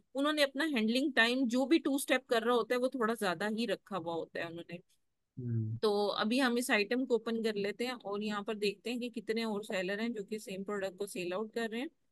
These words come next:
Speaker 1: और, अ, इसके देखें feedback भी अच्छे नहीं है इस seller के।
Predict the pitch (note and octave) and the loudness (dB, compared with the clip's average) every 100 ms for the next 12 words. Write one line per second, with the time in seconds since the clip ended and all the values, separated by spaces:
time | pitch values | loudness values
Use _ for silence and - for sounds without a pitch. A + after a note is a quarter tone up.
0 | _ - _ - - G3 F#3+ F#3+ F#3 G3+ | _ -20 _ -20 -4 0 2 0 0 0
1 | F#3 F#3 _ _ - G3 F#3 - A3 - | 0 0 _ _ -6 -4 -4 -4 -8 -2
2 | B3+ A3 G#3 C4 B3 - A3 G#3+ A3 A3+ | 0 2 0 0 -4 -4 -2 2 2 2
3 | G#3+ G3+ F#3 - G3+ F#3+ F3+ F3+ F3+ G#3 | 0 -2 -2 -8 -6 -6 -6 -6 -6 -8
4 | - F#3 F3 F#3 F#3+ F3 _ | -4 -2 -2 -2 -4 -4 _